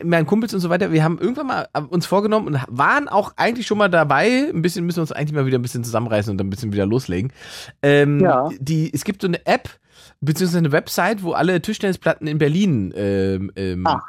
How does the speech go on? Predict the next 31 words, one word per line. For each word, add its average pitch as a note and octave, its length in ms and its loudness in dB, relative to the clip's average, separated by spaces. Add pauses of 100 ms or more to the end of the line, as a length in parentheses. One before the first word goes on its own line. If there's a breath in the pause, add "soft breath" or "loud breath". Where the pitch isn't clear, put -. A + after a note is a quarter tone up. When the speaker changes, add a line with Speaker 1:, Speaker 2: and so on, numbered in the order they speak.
(280)
Speaker 2:
cool. E3+ 100 4
Speaker 1:
drauf G#3 240 2
sind. E2 300 -6
Speaker 2:
Ja. D3 260 4 (380 loud breath)
Speaker 1:
Und, D#3 340 4
Speaker 2:
Wo C#3+ 60 2
man D#3 160 4
Speaker 1:
äh, D#3+ 60 4
Speaker 2:
die F3 60 4
öffentlich F3 320 -2
nutzen D3+ 280 0
kann, A#2 180 2
ne? E3 60 4
Speaker 1:
genau, G3 240 2
öffentliche F#3+ 360 2
Platten. E3+ 320 0
Und, D#3+ 460 2
äh, C3+ 420 4
die F3 260 0
hatte A3 220 -2
ich G#3+ 160 -6
irgendwann G3+ 280 0
mal, F3+ 340 2
äh, - 60 -2
runterge-, F#3+ 560 0
äh, - 40 -6
mir D3+ 280 -2
runtergeladen, G3 560 -2
diese E3+ 260 0
Sachen, E3 360 0
und D#3 300 -2